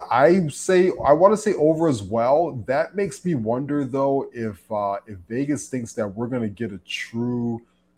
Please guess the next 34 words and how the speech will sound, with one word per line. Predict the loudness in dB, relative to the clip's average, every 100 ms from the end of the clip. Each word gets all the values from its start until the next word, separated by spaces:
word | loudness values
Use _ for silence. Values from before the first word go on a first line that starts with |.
| _
two-back | -12 -8 -4 0 0 -2
system, | -8 -10 -12 -16 -10
right? | -4 -4
How | -2 -2
much | -2 -6 -8
Khalil | -4 -4
Herbert | -2 -2 -2 -2
are | -6
we | -8
gonna | -10 -10
get? | -10 -6 -6 -6 _ _ _ -12
I'm | -2
not | -2 -2
sure. | 2 2
Khalil | 2 0 2
Herbert | 4 4 0
really | 2 0
struggled | 0 0 0 2 -2
in |
the | -4
preseason | -4 -6 -4 -4 -2 -4
catching | -4 -4 -4 -8
the |
football. | -6 -6 2 2
He | 2
also | -2 -6
struggled | -10 -4 -4 -4 -8
picking | -12 -12 -8
up | -8 -8 _
the, | -8
uh, | -6 -10 -12
the | -20 -12
blitz, | -10 -8 -10 -12 _ _ _
uh, | -4 -2 -4